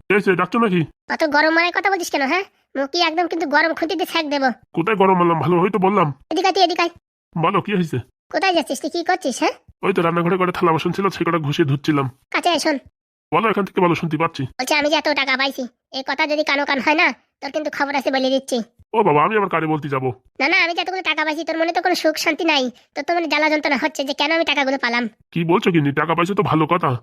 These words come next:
Speaker 2: তো সেই সময় চেরিং চেরিং করছিলি কেন?
Speaker 1: আমি বলেছি কি, যাদের জিনিস নিয়ে এত টাকা পাইছো, তাদেরও কিছু টাকা দিতে, তাদেরও ভবিষ্যৎ গড়িয়ে যেত।
Speaker 2: এমনি শালা এমএলএ র এক কোটি দেড় কোটি টাকা দিতে হবে, হ্যাঁ? আর উপরে তো তুই এইসব হাবিজাবি কথা বলছিস।
Speaker 1: দেখো, লোকের টাকা ওইভাবে খাওয়া ঠিক না, বুঝতে পারিস? ও হজম হবে না।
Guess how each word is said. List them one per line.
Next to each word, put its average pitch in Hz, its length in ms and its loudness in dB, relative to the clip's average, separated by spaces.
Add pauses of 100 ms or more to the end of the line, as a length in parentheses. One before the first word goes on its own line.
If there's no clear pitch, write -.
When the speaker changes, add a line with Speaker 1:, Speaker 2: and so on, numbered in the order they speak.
(180)
Speaker 2:
তো - 80 -6
সেই 320 120 0
সময় 339 140 2
চেরিং 330 200 0
চেরিং 349 180 2
করছিলি 339 280 -2
কেন? 339 180 0 (220)
Speaker 1:
আমি 120 280 -2
বলেছি 160 320 0
কি, 202 80 -2
যাদের 139 320 0
জিনিস 139 280 0
নিয়ে 175 140 4
এত 147 100 -2
টাকা 147 200 -2
পাইছো, 139 400 2 (260)
তাদেরও 135 260 -4
কিছু 180 200 -4
টাকা 151 220 0
দিতে, 143 220 -2 (200)
তাদেরও 139 280 -2
ভবিষ্যৎ 139 360 0
গড়িয়ে 139 240 0
যেত। 135 160 -2 (340)
Speaker 2:
এমনি 262 280 -4
শালা 370 220 0
এমএলএ 359 240 2
র 349 40 0
এক 339 160 0
কোটি 330 160 0
দেড় 302 140 0
কোটি 294 180 -2
টাকা 277 200 0
দিতে 240 200 -4
হবে, 220 200 -2 (220)
হ্যাঁ? 330 180 -2 (260)
আর 269 160 2
উপরে 294 180 -2
তো 311 120 -4
তুই 320 180 2
এইসব 330 180 2
হাবিজাবি 302 320 0
কথা 339 200 2
বলছিস। 349 400 0 (220)
Speaker 1:
দেখো, 151 400 4
লোকের 139 240 0
টাকা 139 200 -4
ওইভাবে 131 260 -2
খাওয়া 143 160 0
ঠিক 120 260 -6
না, 113 80 -2
বুঝতে 117 240 -6
পারিস? 175 240 -2 (360)
ও - 100 2
হজম 123 280 2
হবে 131 200 2
না। 117 100 2